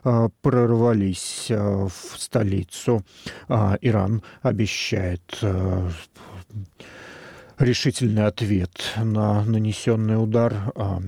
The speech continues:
Израиль не комментирует случившееся, заявляя, что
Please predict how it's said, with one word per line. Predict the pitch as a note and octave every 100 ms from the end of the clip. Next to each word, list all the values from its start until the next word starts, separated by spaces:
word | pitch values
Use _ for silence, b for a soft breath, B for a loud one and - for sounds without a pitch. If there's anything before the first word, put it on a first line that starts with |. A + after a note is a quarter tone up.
| G2+ C3
Израиль | G2+ G2 F#2 F2+ F#2+ F2 F#2 -
не | A#2+ A2+ G#2+ G#2
комментирует | G#2 A2+ G2+ G2 F#2+ - G#2 F#2 - - - B B
случившееся, | - A#2+ A#2+ - A2+ - - G#2+ - G#2+
заявляя, | G2+ F#2+ G2+ G2 F#2+
что | - - G2+ F#2